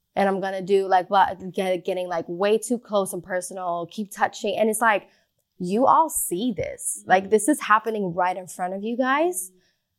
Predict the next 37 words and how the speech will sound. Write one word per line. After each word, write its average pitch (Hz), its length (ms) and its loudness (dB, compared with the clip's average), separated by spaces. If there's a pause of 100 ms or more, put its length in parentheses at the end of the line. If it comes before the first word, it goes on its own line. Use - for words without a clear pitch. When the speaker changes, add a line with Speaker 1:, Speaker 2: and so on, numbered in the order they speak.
(220)
Speaker 1:
but 233 180 8
no 240 160 8
one 262 180 4
says 240 220 -4
anything 185 420 -2
because 185 480 -6 (540)
it's 220 240 2
not 226 220 6
to 254 100 -2
the 254 100 4
point 214 420 -4
where 180 640 -4 (360)
if 214 180 0
I 233 120 10
would 285 160 6
have 233 80 0
gone 202 160 -2
to 175 80 -12
the 185 100 -6
police 185 440 -6
and 180 100 -4
said, 180 180 -2
"What?" 170 340 0 (380)
Speaker 2:
Yeah, 180 240 -6
yeah, 175 140 -10
yeah, 170 260 -14
yeah. 165 260 -14 (280)
Speaker 1:
It's 208 180 2
not 285 200 8
illegal. 226 540 2
It's 233 120 -2
not 285 220 4
criminal. 208 640 0 (240)
But 214 180 4
those, 277 220 8
like, 262 220 2
minor 233 1040 -2